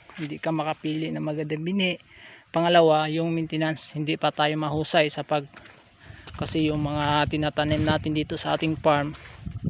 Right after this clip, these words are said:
ay ibang produkto. Eh, ngayon lang tayo nag, ah, ah, na,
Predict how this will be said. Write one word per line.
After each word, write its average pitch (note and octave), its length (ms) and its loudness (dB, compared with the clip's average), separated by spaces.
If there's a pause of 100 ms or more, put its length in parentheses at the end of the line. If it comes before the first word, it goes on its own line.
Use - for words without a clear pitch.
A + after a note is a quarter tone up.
(540)
ay D#3 240 4
ibang D#3 240 4
produkto. D3+ 560 2 (480)
Eh, D3+ 80 -4
ngayon D3 320 -2
lang C#3 80 -4
tayo D3 240 2
nag, C#3+ 240 -2 (720)
ah, C#3 720 0 (1400)
ah, C#3 400 0
na, D3+ 160 2